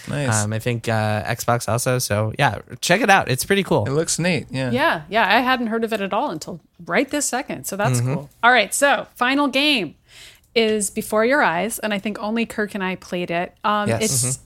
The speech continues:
Speaker 2: Mm-hmm.
Speaker 3: maybe an hour and a half, two hours long.
Speaker 1: It took
Speaker 3: Definitely
Speaker 1: me about
Speaker 3: a,
Speaker 1: ninety
Speaker 3: a
Speaker 1: minutes.
Speaker 3: shorty. I thought it was pretty good. It's not, like, Gone Home levels of short game that I'm
Speaker 1: <laughs>
Speaker 3: like,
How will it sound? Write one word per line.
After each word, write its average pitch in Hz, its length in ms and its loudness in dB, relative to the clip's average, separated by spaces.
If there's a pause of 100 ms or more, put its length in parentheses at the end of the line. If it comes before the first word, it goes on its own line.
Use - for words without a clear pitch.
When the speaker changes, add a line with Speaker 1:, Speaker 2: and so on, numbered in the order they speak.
(280)
Speaker 2:
Mm-hmm. 403 60 -10
Speaker 3:
maybe 480 500 -2
an 302 60 -2
hour 302 200 4
and 302 100 0
a 285 60 0
half, 262 340 0
two 269 140 -4
hours 262 320 0
long. 254 260 0
Speaker 1:
It 294 60 -4
took 277 100 0
Speaker 3:
Definitely 233 280 2
Speaker 1:
me 123 60 6
about 123 40 6
Speaker 3:
a, 220 100 6
Speaker 1:
ninety 214 100 4
Speaker 3:
a 117 40 2 (100)
Speaker 1:
minutes. 120 100 4
Speaker 3:
shorty. 202 540 0 (600)
I 262 120 2
thought 392 200 2
it 415 120 -4
was - 200 -2
pretty 294 840 -4 (160)
good. 170 500 0
It's 226 220 0
not, 269 260 4
like, 208 540 0 (300)
Gone 226 240 4
Home 220 260 2
levels 190 400 0
of 196 120 -4
short 196 340 -2
game 190 400 -2
that 185 140 2
I'm 180 200 2
Speaker 1:
<laughs> 180 100 0
Speaker 3:
like, 180 160 -4